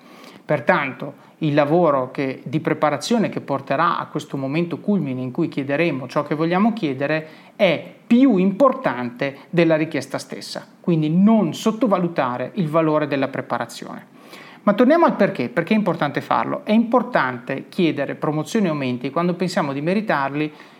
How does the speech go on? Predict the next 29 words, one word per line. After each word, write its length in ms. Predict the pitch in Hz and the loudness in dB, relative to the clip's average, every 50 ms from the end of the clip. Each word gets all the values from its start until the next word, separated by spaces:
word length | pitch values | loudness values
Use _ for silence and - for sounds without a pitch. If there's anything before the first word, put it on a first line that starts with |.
| _ _ | _ _
perché 340 | - 247 277 - - 180 | 2 2 2 2 2 0
il 280 | 160 165 165 220 220 214 | 0 0 2 2 2 4
beneficio 760 | 185 240 269 247 220 - - - 196 170 - - - 147 127 | 4 4 4 4 4 2 2 0 0 0 0 -2 -4 -4 -4
che 120 | 147 151 | -4 -4
questi 440 | - 240 220 - - 147 135 131 - | -2 -2 -2 -2 -2 -4 -4 -4 -6
ci 200 | - - - 226 | -10 -2 -2 0
danno 500 | 190 160 135 131 127 135 143 143 - - | 2 2 0 0 -2 -4 -4 -4 -4 0
è 220 | 214 202 175 - - | 0 0 0 0 0
tipicamente 640 | - 226 220 226 190 - 214 190 147 135 135 - 151 | 0 2 2 2 2 2 2 2 2 0 -2 -4 -4
cumulato 540 | - - 170 156 147 135 127 120 - - 135 | -2 -2 -2 -2 0 -2 -2 -4 -4 -6 -4
nel 180 | 131 127 123 | -4 -4 -6
tempo, 440 | - - 123 117 117 113 - - - - | -6 -8 -8 -8 -8 -8 -8 -8 -2 0
ovvero 440 | 190 165 160 156 147 147 165 170 | 0 0 2 2 2 2 0 0
non 200 | - 160 160 160 | 0 0 -2 -2
si 100 | - 202 | -2 -2
scarica 520 | 175 - - 170 160 160 160 156 - 156 143 | -4 -2 -2 0 0 0 -2 -2 -4 -4 -6
sul 220 | - - 185 160 | -4 -4 -4 -2
momento 460 | 151 160 156 147 151 156 151 147 - | 0 -2 -2 -2 -2 -4 -4 -4 -4
in 100 | 147 143 | -6 -6
cui 180 | 131 151 151 143 | -2 -2 -2 -2
lo 100 | 135 135 | 0 -2
otteniamo, 580 | 131 131 131 151 151 147 135 123 120 123 143 170 | -4 -2 -2 -2 -2 -2 -2 -4 -4 -4 -4 -2
ma 140 | 190 196 | -2 -2
si 120 | 190 - 226 | -2 -4 -6
scarica 440 | 220 - 175 156 160 180 175 - 175 | -4 -4 -4 -2 -2 -2 -4 -6 -8
su 260 | - - 180 170 - | -6 -6 -8 -8 -2
tutti 380 | - 269 269 269 - - 175 | -2 -2 -2 -2 -4 -4 -4
gli 180 | 147 139 151 165 | -4 -2 -2 -2
anni 560 | 175 185 202 208 220 214 214 220 220 220 - | -2 0 0 0 0 0 0 0 -2 -4 -8